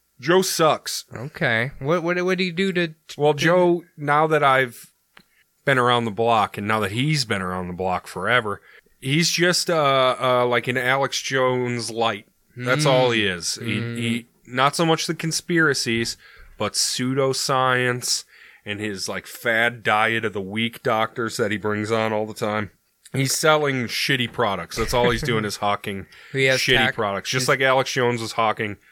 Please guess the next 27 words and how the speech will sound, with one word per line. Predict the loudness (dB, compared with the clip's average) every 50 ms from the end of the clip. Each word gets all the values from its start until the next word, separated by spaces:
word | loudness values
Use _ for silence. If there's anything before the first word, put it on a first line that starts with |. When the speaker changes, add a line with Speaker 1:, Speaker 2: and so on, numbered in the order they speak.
| _ _ _ -2
Speaker 1:
gold, | 2 2 4 4 4 2 2 0 -4 -10 _ -12
vitamins. | -4 0 2 2 2 2 0 -2 -2 -4 -4 -4 -6 -6 -6 -8 -8 -8
Speaker 2:
So | -6 -4 -2 -2
he's | 0 -2 -2 -4 -2
got, | 0 0 0 0 0 -2
is | -4 -6 -6 -4 -4
he | -4 -2
like | 0 0 -2 0 0
a, | 0 0 0 0 0 0 -2 -2 -4 -8 -10 _
does | -18 -14 -14 -10
he | -4 -4
have | -4 -6 -4
tactical | -4 -2 -2 -2 -2 -4 -8 -20 _ -6 -6 -4 -4 -4 -4 -4
everything? | -4 -4 -4 -6 -8 -8 -6 -6 -6 -6 -6 -6 -10
And, | -12 -12 -12 -16 -16 -16
or | -10 -6 -4 -4 -4
is | -4 -6 -8
it | -6
just | -6 -6 -4 -4 -2
like | 0 0 0 -2 -4 -6 -16 -16 _ _ _ _ _ _ -4 0
Speaker 1:
On | 2 4 4 4
it, | 4 2 2 0 _ _ _ _ _ _ _ -20 -20 -20 _ _ _ _ _ _ _
fitness, | -18 -12 -4 0 0 0 0 0 -4 -2 0 0 0 0 -2 -4 -4 -8 -18 _ _ _ _ _ _ -4
uh, | -2 0 0 0 0 0 -2 -2
kettlebells, | -4 -2 0 0 2 0 0 0 2 2 4 4 4 4 2 2 0 -4 -8 -8
tactical | -2 0 0 2 2 -2 -4 -8 -4 -2 -2 -4
training. | -2 -2 -2 0 0 0 0 0 0 -2 -2 -2 -4 -4 -4 -4 -6 -8 -12